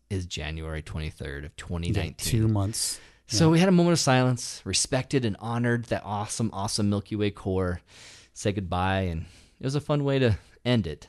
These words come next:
Speaker 1: I'm glad that I was able to
Speaker 2: Mm.
Speaker 1: do it actually in that area's last night possible.
Speaker 2: Yeah, yeah.
Speaker 1: It wasn't that it was my last of the year. It was the technical last one of that area of
Speaker 2: Yeah,
Speaker 1: the year.
Speaker 2: yeah,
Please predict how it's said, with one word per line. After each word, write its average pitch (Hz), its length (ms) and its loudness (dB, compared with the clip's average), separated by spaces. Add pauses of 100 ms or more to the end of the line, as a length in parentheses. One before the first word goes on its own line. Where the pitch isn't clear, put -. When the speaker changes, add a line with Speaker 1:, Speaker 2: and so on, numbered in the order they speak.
Speaker 1:
I'm 104 120 -4
glad 110 360 2
that 120 100 2
I 110 80 4
was 107 180 0
able 113 280 -2
to 107 180 -6
Speaker 2:
Mm. 120 240 4
Speaker 1:
do 135 260 4
it 92 380 0 (480)
actually 131 640 2
in 123 120 8
that 107 160 6
area's 95 600 4
last 101 400 2
night 98 300 0
possible. - 560 -6 (120)
Speaker 2:
Yeah, 117 260 4
yeah. 104 360 0
Speaker 1:
It 101 140 0
wasn't 131 380 4
that 123 140 4
it 104 80 -2
was 95 160 -6
my 110 220 2
last 110 460 2
of 92 100 -2
the 92 80 -4
year. 87 400 -2 (320)
It 110 140 -4
was 131 200 2
the 131 120 2
technical 135 680 -2
last 82 400 -4
one 87 460 0
of 98 200 0
that 90 200 -2
area 82 400 -2 (180)
of 127 120 4
Speaker 2:
Yeah, 117 180 6 (100)
Speaker 1:
the 92 60 0
year. 123 180 -2
Speaker 2:
yeah, 110 280 2